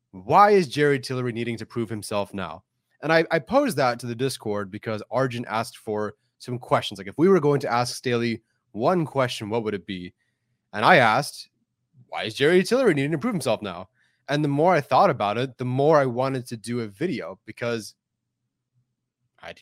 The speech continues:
couldn't think of a reason. What's the diff-, now, I know why Jerry Tillery is having to prove himself is because he's not good. <laughs> But what changed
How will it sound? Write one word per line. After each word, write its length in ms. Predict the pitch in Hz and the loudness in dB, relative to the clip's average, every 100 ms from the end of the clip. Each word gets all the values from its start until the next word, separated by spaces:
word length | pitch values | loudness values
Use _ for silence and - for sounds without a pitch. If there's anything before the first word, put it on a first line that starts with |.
| - | -16
couldn't 220 | 107 123 | -10 -2
think 220 | 208 285 | -2 0
of 100 | 143 | -4
a 60 | 120 | -4
reason. 440 | 104 98 90 98 _ _ _ _ _ _ | -6 -8 -12 -16 _ _ _ _ _ _
What's 320 | 107 113 139 - | -16 -2 -2 0
the 80 | |
diff-, 220 | 143 170 139 | -2 -2 0
now, 220 | 104 - _ _ _ | -4 -4 _ _ _
I 300 | 139 135 135 | 2 2 2
know 420 | 131 135 147 240 339 | 0 0 4 6 6
why 540 | 151 123 113 110 113 | 4 4 4 2 0
Jerry 300 | 110 117 113 | -2 -2 -2
Tillery 360 | - 117 113 113 | -4 -6 -4 -4
is 80 | |
having 220 | 117 104 104 | -6 -6 -8
to 40 | |
prove 180 | - 110 | -8 -8
himself 440 | 101 107 120 165 | -8 -2 0 0
is 80 | 135 | -4
because 300 | 127 160 175 | -6 -4 -2
he's 160 | 190 185 | -2 0
not 180 | 226 | 0
good. 380 | 226 349 147 120 - | 2 2 2 -2 -4
<laughs> 100 | 233 - _ - - - | -4 -4 _ -20 -20 -16
But 240 | 131 185 170 | 0 2 4
what 260 | 175 208 | 4 4
changed 800 | 190 - 226 240 220 147 156 - | 0 -4 0 2 2 0 -4 -8